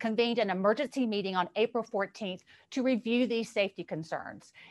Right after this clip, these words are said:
And after presentations from Janssen Pharmaceuticals and the C D C,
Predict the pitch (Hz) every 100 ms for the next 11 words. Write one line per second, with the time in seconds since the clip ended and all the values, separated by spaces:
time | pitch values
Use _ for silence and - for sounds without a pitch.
0 | - 208 220 220 196 262 247 254 240 233
1 | 226 233 220 - 180 175 190 214 220 208
2 | 214 170 165 311 311 311 277 240 269 277
3 | 359 311 277 302 277 254 233 302 277 220